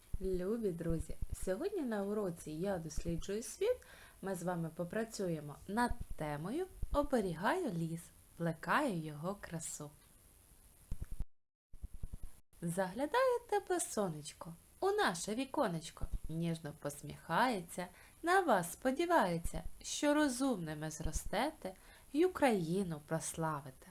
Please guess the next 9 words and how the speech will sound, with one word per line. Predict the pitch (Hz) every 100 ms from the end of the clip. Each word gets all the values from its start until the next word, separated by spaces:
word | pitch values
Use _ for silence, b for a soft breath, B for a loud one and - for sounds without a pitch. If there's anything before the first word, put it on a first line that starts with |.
| - - - - - - - - - - _ _ _ _ - - - - B B B B -
А | -
хто | - - 370 453
скаже, | - - - 269 220 170 151 - - 160
яка | 151 165 165 - 269 233
у | 160 151
нас | 170 330 523 - - - - - - 160 -
зараз | 240 269 165 - - - -
пора | - 415 466 480
року? | 466 247 170 -